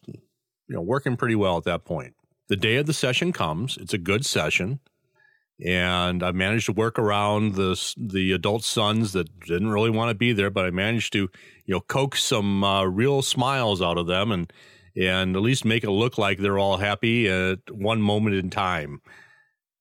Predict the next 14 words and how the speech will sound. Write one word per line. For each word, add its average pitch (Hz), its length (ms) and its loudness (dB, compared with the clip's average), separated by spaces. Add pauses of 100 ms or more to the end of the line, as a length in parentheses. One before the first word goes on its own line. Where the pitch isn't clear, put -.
(180)
So 98 480 -2 (160)
I 110 80 0
scheduled 131 580 0
an 110 220 0
in-person 120 560 0
selling 98 420 0
session, 92 600 -2 (580)
which - 220 -8
is 80 100 -6
called 80 220 -4
an 85 80 -4
I 82 100 -2
P 107 220 -2
S. 82 360 -4